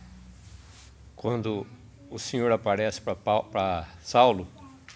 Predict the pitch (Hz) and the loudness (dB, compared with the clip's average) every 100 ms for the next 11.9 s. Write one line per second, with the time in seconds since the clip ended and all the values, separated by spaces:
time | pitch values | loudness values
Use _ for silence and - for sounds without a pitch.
0 | - - _ - - - - - - 127 | -20 -20 _ -20 -20 -20 -20 -20 -14 -6
1 | 123 143 135 120 131 139 - - - 127 | -2 0 0 2 2 2 0 -6 0 8
2 | 131 131 110 - 113 113 110 104 95 98 | 10 10 6 0 6 8 8 4 -4 -8
3 | 104 139 135 123 131 107 113 104 - 120 | -6 -4 -4 -4 -6 -2 -2 -2 2 4
4 | 123 110 104 98 - 101 - - 131 135 | 4 4 -2 -6 -8 -8 -8 4 8 8
5 | 113 90 - - - - - - _ - | 6 -4 -12 -20 -20 -20 -20 -20 _ -6
6 | 113 113 143 131 - 127 127 113 - 120 | -6 -2 0 0 -4 -2 0 0 2 2
7 | 113 110 - - 117 143 143 123 - 87 | 4 -2 -4 0 4 6 6 2 -4 -10
8 | - - - - - - - - - - | -10 -16 -20 -20 -20 -20 -20 -20 -20 -20
9 | - - 101 92 123 135 131 - 127 - | -20 -10 -10 -2 2 2 0 -6 -8 -6
10 | - 120 - 120 127 110 127 113 123 110 | 2 2 2 0 0 -2 -2 -2 -4 -6
11 | - 107 - 123 139 127 120 - - | -8 -10 -2 2 4 2 0 -6 -18